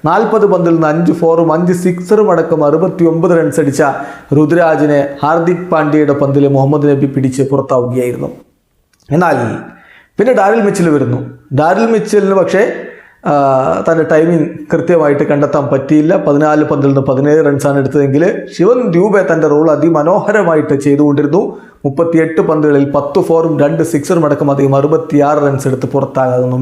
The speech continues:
മിച്ചൽ പുറത്തായ ഘട്ടത്തിൽ ബാക്കിയുള്ളത് നാലേ നാല് പന്തുകളാണ്. ഹാർദിക് പാണ്ഡ്യയാണ് അവസാന ഓവർ എറിയുന്നത്.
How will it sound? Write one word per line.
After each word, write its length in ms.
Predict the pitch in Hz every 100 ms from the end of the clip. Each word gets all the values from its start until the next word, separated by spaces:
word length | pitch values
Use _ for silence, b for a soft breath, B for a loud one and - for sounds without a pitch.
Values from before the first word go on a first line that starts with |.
| 143
മിച്ചൽ 280 | 151 240 247 247 240 B B B B
പുറത്തായ 460 | 180 208 214 202 190 165
ഘട്ടത്തിൽ 400 | 175 170 180 175 143 - -
ബാക്കിയുള്ളത് 640 | 131 143 151 170 165 156 147
നാലേ 340 | 139 147 170
നാല് 260 | 165 147 143
പന്തുകളാണ്. 580 | 143 131 143 143 127 104
ഹാർദിക് 420 | 143 165 180 190 -
പാണ്ഡ്യയാണ് 440 | 160 156 156 139
അവസാന 360 | 135 127 143 131
ഓവർ 160 | 131 131 123
എറിയുന്നത്. 420 | 120 120 107 139